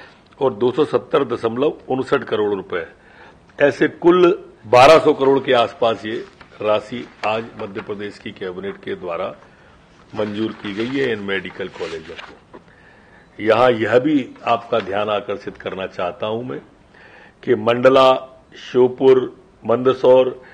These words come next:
ये जनजाति बाहुल्य जिले हैं, जहां पर कि ये मेडिकल कॉलेज खोले गए हैं और उस क्षेत्र के विकास की दृष्टि से, उस समुदाय को उन्नति की दृष्टि से भी बहुत महत्वपूर्ण निर्णय आज मध्य प्रदेश की कैबिनेट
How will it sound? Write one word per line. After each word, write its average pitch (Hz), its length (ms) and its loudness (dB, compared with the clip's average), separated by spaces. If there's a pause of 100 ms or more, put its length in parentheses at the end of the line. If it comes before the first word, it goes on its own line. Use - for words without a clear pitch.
(240)
ये 202 100 6
जनजाति 160 640 4
बाहुल्य 139 480 4
जिले 113 320 -4
हैं, 85 180 -14 (520)
जहां 107 300 0
पर 135 220 -2
कि 147 200 -4 (640)
ये 143 140 0
मेडिकल 131 500 2
कॉलेज 123 380 0
खोले 110 300 -4
गए 131 200 2
हैं 185 100 0
और 160 140 0
उस 117 220 -8
क्षेत्र 123 360 -6
के 123 180 -4
विकास 120 440 -2
की 143 160 -4
दृष्टि 135 360 -6
से, 151 240 -8 (520)
उस 196 240 4 (320)
समुदाय 131 500 4
को 127 200 -2 (200)
उन्नति 151 380 0
की 135 120 -6
दृष्टि 117 340 -6
से 117 180 -4
भी 113 120 -6
बहुत 104 300 -4
महत्वपूर्ण 113 580 -6
निर्णय 104 360 -6 (580)
आज 110 220 0
मध्य 104 240 -8
प्रदेश 98 360 -10
की 107 140 -16
कैबिनेट 92 480 -8